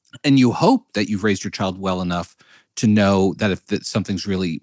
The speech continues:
bothering them that much, that they will, will come to you. And that's what this young girl did, was she went to her mother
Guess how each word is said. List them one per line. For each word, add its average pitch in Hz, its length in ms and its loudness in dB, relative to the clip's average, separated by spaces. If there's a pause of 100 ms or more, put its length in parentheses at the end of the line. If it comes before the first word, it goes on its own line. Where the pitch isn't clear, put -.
bothering 92 320 -2
them 87 180 -2
that 85 260 -4
much, 82 320 -6
that 101 180 -6
they 104 120 0
will, 104 380 -2
will 110 240 -2
come 233 260 0
to - 160 -6
you. - 280 -10
And 101 280 -4
that's 92 280 -8
what 139 100 -2
this - 220 -4
young 110 340 -4 (320)
girl 117 180 0
did, 233 240 0
was 110 120 -2
she - 140 -2
went 87 400 -4 (240)
to 123 160 -2
her 139 160 0
mother 95 560 -2